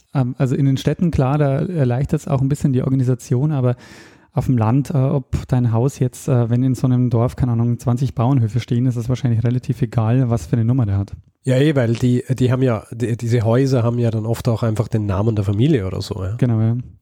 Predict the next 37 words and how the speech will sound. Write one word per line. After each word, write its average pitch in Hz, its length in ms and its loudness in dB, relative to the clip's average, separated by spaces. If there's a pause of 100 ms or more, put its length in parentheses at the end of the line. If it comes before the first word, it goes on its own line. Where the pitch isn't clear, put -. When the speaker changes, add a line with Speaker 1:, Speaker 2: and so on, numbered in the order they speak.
(100)
Speaker 2:
Das 104 100 -6
ist - 140 -8
dann 101 120 -2
so 98 200 -4
der, 98 300 -2 (600)
der 110 80 0
Messnerhof. 113 760 0 (220)
Speaker 1:
Zum 117 120 2
Speaker 2:
Ja. 120 60 0
Speaker 1:
Beispiel. 110 420 2
Speaker 2:
<laughs> - 60 -20 (2500)
Ja, 143 180 4
oder 147 120 2
f-, - 180 -6 (720)
f-, - 760 -2 (320)
okay, 117 220 -2
ich 107 80 -2
mach 104 180 0
jetzt - 160 -4
keinen 101 160 -4
bayerischen 110 400 -4
Dialekt, - 420 -4
aber 104 220 2 (480)
so 107 240 -4
wär's 101 160 0
dann 110 140 0
ungefähr 101 300 0
gewesen. 98 280 0
Sagen 101 180 0
wir, 110 60 2
„Ja, 143 220 2
fahrst 147 240 -2
zum 135 140 0
Messnerhof“, 139 600 0
und 117 180 -2
dann, 113 220 0
äh, 107 260 2